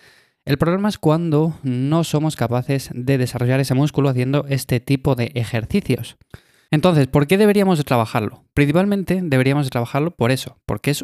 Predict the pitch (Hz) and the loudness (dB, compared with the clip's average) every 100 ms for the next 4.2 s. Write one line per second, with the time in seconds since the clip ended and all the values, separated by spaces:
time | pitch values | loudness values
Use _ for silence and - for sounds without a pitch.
0 | - 190 196 156 135 135 143 - 135 131 | -4 0 2 2 2 0 -2 0 0 2
1 | 131 127 127 139 151 147 135 - 123 127 | 0 0 0 2 0 0 -2 0 0 0
2 | 143 127 113 107 - - 120 - 107 - | -2 0 -2 -2 -4 0 0 0 -4 -6
3 | - _ _ _ - 143 185 202 - 190 | -20 _ _ _ -2 0 2 0 0 2
4 | 165 | 2